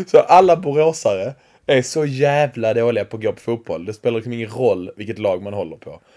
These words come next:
Fyratusen sjuhundra pers ish har gått på, på, på en hemmapremiär i Superettan och i Allsvenskan på de två lagen från Borås. Det är ju, det är horribelt, iselt.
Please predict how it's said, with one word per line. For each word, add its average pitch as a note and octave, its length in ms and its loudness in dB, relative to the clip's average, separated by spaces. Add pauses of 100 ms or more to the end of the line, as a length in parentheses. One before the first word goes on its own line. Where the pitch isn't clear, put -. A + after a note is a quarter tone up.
(160)
Fyratusen C3 960 -2
sjuhundra A2 760 -6
pers F#2+ 500 -6
ish - 400 -14 (340)
har G#2+ 180 -2
gått G2+ 300 -4
på, G2 180 -4
på, G2 160 -14
på G2 300 -6
en F#2+ 80 -6
hemmapremiär F2+ 680 -8 (120)
i G2+ 120 -14
Superettan F#2 600 -8
och F2+ 260 -16
i F2+ 220 -12
Allsvenskan F#2 600 -6 (380)
på G2 80 -8
de F#2+ 120 -8
två G2+ 180 -2
lagen F2 300 -4
från F#2 160 -16
Borås. F2 420 -14 (320)
Det G#2+ 100 -10
är G#2+ 40 -6
ju, G2+ 140 -8 (160)
det G#2+ 140 -8
är G2+ 40 -6
horribelt, G2 800 -10
iselt. - 680 -18